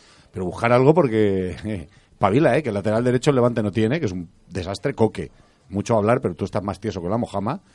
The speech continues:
y el que te sustituye, Miramón, es más malo que malo. No tiene nivel para primera división, el que lo fichó se ha cubierto de gloria. Y hay varios jugadores del Levante que no tienen nivel para primera división, se han equivocado en los fichajes y se acabó. Lo que hay que hacer es renovar, hay otros jugadores muy buenos,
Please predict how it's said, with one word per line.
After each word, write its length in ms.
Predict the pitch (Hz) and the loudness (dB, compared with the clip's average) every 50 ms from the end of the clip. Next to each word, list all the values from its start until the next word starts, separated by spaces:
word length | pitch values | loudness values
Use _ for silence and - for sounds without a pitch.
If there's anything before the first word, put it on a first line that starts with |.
| _ _ _ _ _ | _ _ _ _ _
y 120 | - 98 | -6 -4
el 100 | 95 92 | -4 -4
que 100 | 85 95 | -4 -6
te 60 | - 87 | -8 -6
sustituye, 500 | 82 95 - - 90 - 104 110 117 113 | -8 -8 -6 -8 -6 -2 -2 0 0 0
Miramón, 340 | 113 110 101 101 113 123 | -2 -2 -2 -2 -2 -2
es 60 | 117 92 | -2 -2
más 160 | 98 98 90 | -4 -4 -4
malo 240 | 98 107 117 123 117 | -2 -2 0 0 -2
que 80 | 95 | -4
malo. 260 | 87 90 82 69 65 - _ _ _ _ _ _ _ _ _ - | -6 -6 -8 -8 -10 -14 _ _ _ _ _ _ _ _ _ -10
No 120 | 90 92 | -10 -6
tiene 220 | 78 101 98 104 98 | -4 -4 -4 -4 -2
nivel 240 | 95 98 98 98 | -2 -2 -4 -4
para 160 | 80 101 92 90 | -4 -4 -6 -4
primera 220 | 80 95 90 87 | -4 -4 -4 -4
división, 240 | 87 82 - 82 80 | -6 -6 -8 -10 -10
el 60 | 80 | -10
que 60 | 73 82 | -8 -10
lo 60 | 82 | -10
fichó 280 | 80 78 - 107 104 | -8 -8 -6 -4 -4
se 60 | 95 110 | -4 -2
ha 40 | |
cubierto 360 | 87 90 90 90 90 80 - 87 | -4 -2 -4 -4 -4 -4 -6 -6
de 80 | 85 | -6
gloria. 360 | 76 71 67 65 64 67 67 _ _ _ _ _ _ - _ _ _ - | -6 -8 -12 -12 -14 -16 -18 _ _ _ _ _ _ -20 _ _ _ -10
Y 60 | 92 | -6
hay 80 | 85 87 | -2 0
varios 220 | 95 98 101 98 | 2 2 2 2
jugadores 280 | - 101 98 110 107 98 | 2 4 4 4 4 4
del 100 | 107 107 | 2 2
Levante 220 | 110 113 117 151 | 2 2 2 2
que 40 | 151 | 0
no 100 | 143 135 | 0 2
tienen 180 | - 156 165 151 | 2 2 2 2
nivel 180 | 123 120 135 | 4 2 2
para 160 | 131 - 147 143 | 2 2 0 2
primera 220 | - 143 135 139 | 2 4 4 4
división, 300 | 139 131 107 131 165 208 | 4 4 4 2 0 0
se 120 | - - 107 | -2 -4 -2
han 80 | 101 | -2
equivocado 400 | 120 113 139 147 139 123 139 147 | -2 2 4 4 4 4 4 4
en 40 | 151 151 | 6 4
los 80 | 135 | 4
fichajes 400 | - 127 - 160 165 190 185 - - | 4 2 0 0 -2 -2 -4 -6 -4
y 60 | - | -2
se 100 | - 110 | 0 0
acabó. 380 | 104 - 95 107 151 190 185 185 | 0 2 4 6 6 6 6 4
Lo 80 | 143 | 2
que 80 | 135 139 | 2 2
hay 40 | 135 | 2
que 60 | 143 | 2
hacer 160 | 139 143 160 170 | 4 4 6 4
es 140 | 175 - - - - - - - | 4 2 -2 -12 -20 -20 -10 -2
renovar, 460 | - 113 113 110 110 123 143 170 185 160 | 2 4 4 6 6 8 8 8 6 6
hay 60 | 117 | 2
otros 140 | 104 120 107 | 2 0 0
jugadores 220 | - 120 127 123 120 | 2 4 4 4 6
muy 120 | 135 147 | 6 8
buenos, 400 | 160 180 196 190 202 226 226 - | 8 8 8 6 4 0 -2 -6